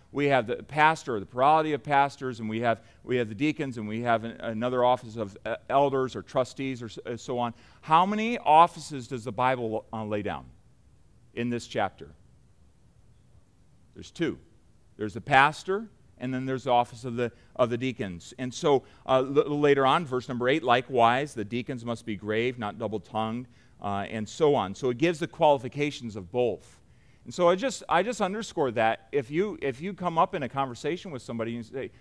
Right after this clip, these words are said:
"Well, why does your church only have two offices?" Well, let's go to First Timothy chapter number three, and, uh, and we'll look at the offices that, that God described in the pastoral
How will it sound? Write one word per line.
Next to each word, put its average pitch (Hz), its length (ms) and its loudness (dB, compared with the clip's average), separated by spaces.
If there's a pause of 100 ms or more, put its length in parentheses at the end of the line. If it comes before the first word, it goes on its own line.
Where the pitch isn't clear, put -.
"Well, 123 140 -4
why 131 180 6
does 165 200 -4
your 170 100 0
church 160 260 -12
only 127 200 -6
have 123 200 -2
two 131 300 -2
offices?" 104 460 -2
Well, 117 320 -6
let's 120 200 -6
go 160 140 -6
to 127 80 -6 (220)
First - 300 -6
Timothy 127 300 -10
chapter 113 320 -6
number 117 200 -6
three, 104 340 -8 (380)
and, 101 240 -6
uh, 101 260 0
and 113 180 -6
we'll 113 140 -4
look 110 180 -6
at 110 140 -2
the 107 120 -8
offices 101 420 -6
that, 104 220 -6 (120)
that 110 200 -6
God 98 260 0
described 92 560 -8
in 101 100 -10
the 98 80 -8
pastoral 87 640 -8